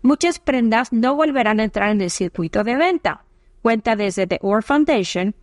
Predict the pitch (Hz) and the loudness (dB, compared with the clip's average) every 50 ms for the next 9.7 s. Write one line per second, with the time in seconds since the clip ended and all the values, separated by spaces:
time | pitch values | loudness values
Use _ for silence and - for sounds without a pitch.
0 | - - 254 262 302 311 - 302 285 - 240 220 - - 202 196 202 - 202 180 | -2 2 2 4 4 4 2 0 0 0 0 -2 -2 -2 -4 -4 -4 -2 -4 -4
1 | - 190 180 180 180 202 202 208 - 240 247 - - 247 254 247 269 262 240 262 | 0 0 0 2 2 0 0 -2 -2 -4 -4 -2 -2 0 2 2 2 0 0 -2
2 | 262 240 - 277 254 240 269 277 277 285 285 247 262 240 214 226 208 196 196 202 | -2 -2 0 -2 0 0 2 2 2 2 2 0 0 0 0 0 0 0 -2 -4
3 | - - 220 208 - - 226 220 214 - 247 247 240 214 240 214 190 208 190 - | -4 -4 -4 -2 -2 0 0 0 2 2 2 0 0 0 -2 -4 -4 -6 -8 -4
4 | - 220 214 214 220 214 214 208 - 185 175 170 202 214 220 220 226 220 214 208 | -2 0 0 2 2 0 0 -2 -4 -6 -4 0 0 2 2 2 2 2 2 2
5 | 190 208 202 202 - _ _ _ _ - 294 - - 320 320 330 - 339 330 - | 2 2 0 -2 -4 _ _ _ _ -4 -4 0 2 2 0 2 2 -2 -2 -2
6 | - - 311 311 302 - - 226 202 196 - _ _ _ _ - 233 226 - - | -4 -2 -2 -2 0 0 0 -2 -2 -2 -6 _ _ _ _ -2 0 0 0 -2
7 | 208 190 185 180 180 202 220 233 233 220 233 220 220 214 220 - - - 240 233 | -2 -2 -2 0 0 2 2 2 2 2 2 2 2 2 0 -2 -4 -2 0 0
8 | 208 226 208 - - 233 233 220 240 233 226 214 - 202 196 196 190 - 196 185 | 2 0 0 0 0 0 0 2 0 0 0 0 0 0 0 0 0 0 0 -2
9 | - - 196 185 - - - 247 240 233 240 240 - | 0 -2 -4 -4 -2 -2 0 2 2 2 2 0 -4